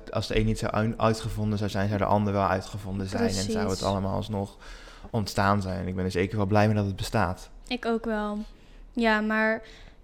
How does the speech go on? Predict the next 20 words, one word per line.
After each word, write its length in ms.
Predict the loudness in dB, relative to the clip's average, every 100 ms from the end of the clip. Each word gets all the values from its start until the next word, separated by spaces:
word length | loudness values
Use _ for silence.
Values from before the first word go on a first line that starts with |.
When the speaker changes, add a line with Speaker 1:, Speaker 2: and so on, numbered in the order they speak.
| -4
Speaker 2:
ik 120 | 2
heb 160 | 6 8
wel, 340 | 10 10 8 4 -6 -2
ehm, 600 | 4 4 6 4 4 2 0 -4 -12 -20 -20 -20 -20 -20 -20 -20 -20 -20 -20 -8
ja, 340 | -2 -2 -4
niet 240 | -4 -4 -2
per 140 | -4
se 200 | 0 0 0
slimmer 680 | -2 -4 -2 0 0 0
of 120 | -2 -6
zo, 340 | -2 0 0
maar 540 | 0 -2 0 0 -2 -4
ik 140 | -2
heb 100 | 2
wel 160 | 4 4
meer 220 | 4 2
kennis 680 | 0 -2 -2 -6 -16 -16 -8
door 160 | -6 -6
sociale 460 | -8 -6 -4 -2
media. 420 | -4 -4 -6 -10